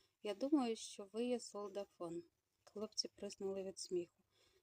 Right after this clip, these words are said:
Декотрі відвернулись, щоб не сміятися комендантові в очі.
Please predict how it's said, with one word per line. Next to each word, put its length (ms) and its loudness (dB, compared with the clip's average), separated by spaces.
Декотрі 480 2
відвернулись, 840 0
щоб 340 -4
не 220 0
сміятися 880 -2
комендантові 920 -2
в 140 -14
очі. 360 -10